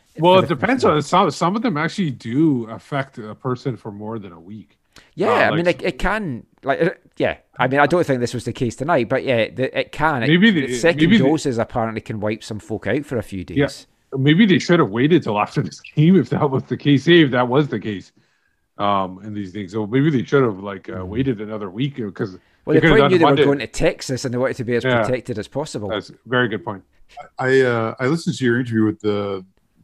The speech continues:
Speaker 3: uh, the Caps guy from a number of weeks ago talking about all this. It was just interesting to hear his perspective on, on that. And, and it sounds like they took that all into consideration and chose this as being the best time, probably
Speaker 2: Yeah.
Speaker 3: along with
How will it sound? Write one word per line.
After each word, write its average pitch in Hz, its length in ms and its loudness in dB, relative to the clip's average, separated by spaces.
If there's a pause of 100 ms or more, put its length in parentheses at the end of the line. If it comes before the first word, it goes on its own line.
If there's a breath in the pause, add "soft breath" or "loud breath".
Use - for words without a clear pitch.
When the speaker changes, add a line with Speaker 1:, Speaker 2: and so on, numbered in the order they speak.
(240)
Speaker 3:
uh, 101 400 -12
the 104 120 -20
Caps - 280 -6
guy 101 180 -6
from 107 180 -6
a - 20 -2
number 104 200 -4
of 104 40 -4
weeks 107 220 -4
ago 95 180 -4
talking 107 320 -8
about 95 180 -6
all 92 140 -6
this. 92 340 -14 (520)
It 104 80 -6
was 101 160 -6
just 110 180 -4
interesting 107 400 -6
to 104 80 -4
hear 104 180 -2
his 101 120 -6
perspective 101 560 -8
on, 92 280 -8
on 98 140 -8
that. 95 260 -10
And, 95 160 -10 (320 soft breath)
and 113 140 -2
it 110 80 -6
sounds 131 220 2
like 110 100 2
they 113 80 2
took 107 160 -4
that 110 140 -2
all 104 180 -4
into 98 480 -6 (380)
consideration 107 640 -4
and 98 180 -6
chose 98 380 -6
this 107 260 -4
as 98 140 -8
being 101 200 -6
the 98 60 -6
best 98 240 -8
time, 104 320 -6
probably 120 320 0
Speaker 2:
Yeah. 85 60 -4
Speaker 3:
along 101 140 -8
with - 200 -20